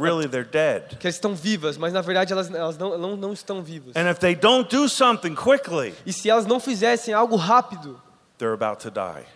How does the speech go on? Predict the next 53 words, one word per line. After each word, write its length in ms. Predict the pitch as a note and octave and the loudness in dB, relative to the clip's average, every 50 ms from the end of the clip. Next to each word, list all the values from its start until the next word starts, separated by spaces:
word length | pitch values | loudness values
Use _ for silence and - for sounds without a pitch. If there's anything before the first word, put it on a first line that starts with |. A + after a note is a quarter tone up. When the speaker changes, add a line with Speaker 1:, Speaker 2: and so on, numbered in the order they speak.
| _ | _
Speaker 2:
eles 100 | - B2+ | -20 -12
estavam 180 | - - E3+ F#3 F3 | -10 -8 -8 -8 -6
prestes 560 | - - F#3 F#3+ G#3 G3 - - F#3 E3+ F#3+ | -4 2 2 2 2 2 -2 -8 -8 -8 -8
a 40 | F#3 | -6
morrer. 400 | F#3 F3 D#3+ D3 D3 C3+ B2 B2 _ _ _ _ _ _ _ - | -6 -8 -10 -8 -10 -10 -12 -14 _ _ _ _ _ _ _ -2
Speaker 1:
I 60 | D3+ F#3 | -2 0
can 240 | - - G#3+ G3+ | 0 0 -2 0
relate 400 | F3+ E3+ E3 E3 F3+ F#3+ F3+ - | 0 0 2 2 0 0 -2 -4
to 80 | - D#3+ | -4 -2
this. 540 | A#2+ A2+ G#2 E2 - - - - - - - - | -2 -2 -2 -2 -6 -10 -12 -12 -14 -14 -6 -2
Speaker 2:
Eu 140 | F3 G#3+ | 0 0
posso 380 | - F#3+ G3+ G#3+ A#3 A3+ - A3 | 0 2 2 2 2 2 0 -2
me 80 | A3 G#3+ | -2 0
relacionar 600 | G#3+ G#3+ G#3+ G3+ G#3+ - G#3+ G3 F#3+ F#3 F#3 F3+ | 2 2 0 0 -2 -4 -4 -2 0 -2 -2 -2
com 140 | F#3 - E3+ E3 | -4 -2 -2 -2
essa, 280 | E3 D#3+ - D#3+ C3+ | -2 -2 -4 -8 -8
com 120 | - - D#3 | -8 -8 -10
essa 160 | D3+ - E3 | -8 -8 -10
igreja. 400 | D3 C#3+ C#3 C#3 C3 A#2+ B2+ B2+ _ _ _ | -8 -8 -8 -8 -8 -10 -14 -20 _ _ _
Speaker 1:
Because 300 | - D3+ - E3+ D#3+ C#3 | -4 -2 0 -2 2 4
that 180 | E3 D#3+ - D3+ | 4 4 4 4
was 180 | D#3 D3+ C3 C3+ | 2 0 0 -2
me 320 | C#3+ D#3+ E3+ E3 D3 A#2+ | -4 -2 -2 -2 -2 -4
twenty-one 520 | A2 - C3+ C3+ C3 B2+ B2+ B2+ B2 B2 C3 | -6 -6 -4 -4 -4 -2 -4 -4 -4 -4 -4
years 240 | C3+ C3 B2 - - | -4 -6 -6 -6 -8
ago. 180 | G#2+ G2 G2 F2+ | -6 -2 -2 -2
Speaker 2:
Porque 200 | - - - F#3+ | -2 0 0 0
isso, 300 | F3+ F#3 A3 B3 G3 F#3+ | 0 0 -2 -4 -4 -6
isso 160 | A3+ - - | -8 -6 -6
aqui 220 | G#3 - - A3 G#3+ | -6 -6 -2 0 0
era 200 | G#3+ A3 G#3+ G3 | 2 4 2 4
eu 240 | G3 G#3 G3+ F#3+ | 4 4 4 4
há 60 | E3+ D3+ | 2 0
vinte 280 | D3 G3+ A3+ G#3 - | -2 -6 -6 -6 -8
e 40 | - | -6
um 80 | G3+ F#3 | -6 -4
anos 180 | F#3+ F#3 E3+ | -4 -4 -6
atrás. 280 | E3 E3 - D#3+ D#3 C#3+ | -8 -8 -8 -8 -2 2
Speaker 1:
I 80 | D#3 G#3+ | 4 6
had 200 | A#3+ C4 C4+ B3 | 8 8 8 8
a 60 | G#3+ | 6
name, 300 | G3 G3 G3+ A#3+ C#4+ C#4+ B3 | 6 6 6 4 4 4 6
I 80 | G#3+ G3+ | 6 6
was 180 | G3+ G3 D3+ | 6 6 4
a 60 | E3 - | 0 -2
Christian. 540 | - - A#3 B3 A3+ - - E3 C3 G#2 F2 - | 2 4 4 4 4 2 -2 -2 -4 -4 -4 -6
Speaker 2:
Eu 120 | F3 F#3 | -6 -4
tinha 200 | - - A3+ B3 | -2 -2 -2 -2
um 60 | A#3+ | 0
nome 300 | G#3+ G#3+ A3+ B3 B3+ A3+ | 2 2 4 4 2 2
de 100 | F#3+ F#3 | -2 -6
cristão, 500 | - - F3+ F3 - - - G#3 F#3+ E3+ D3+ | -8 -8 -8 -8 -6 -4 -2 0 0 0 -2
né? 180 | D#3 E3+ F#3 | -4 -8 -10